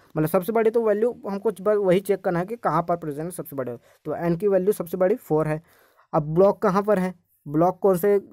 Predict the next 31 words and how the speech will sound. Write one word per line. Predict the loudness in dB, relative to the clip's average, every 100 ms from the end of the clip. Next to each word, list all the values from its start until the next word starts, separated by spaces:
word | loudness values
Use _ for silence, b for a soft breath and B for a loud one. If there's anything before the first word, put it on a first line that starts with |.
| -20 -4
कौन | -2
से | 0
ब्लॉक | 2 2 2
का | -4
है, |
पी | -2 0
ब्लॉक | 2 2 0
का |
है | -2 -4
कि | -12
कै-, | -4 -2 0 -2
डी | -2 0
ब्लॉक | 0 -2
का, | -4
कैसे | -6 -4
पता | -4
चलेंगे, | -2 -2 0 -2 b b b -2
एन | -2
प्लस | 0 0 -2 -6 -2
एल | 0 2
के | 0 -4 _ -12
रूल | 2 4
से | 4
पता | -2 -6 -6
लेंगे। | -8 -12 -16 b b
तो | -6
थ्री | 0 2 4
डी | 2
में | 2
देखते | 2 2 2
हैं, | 2 2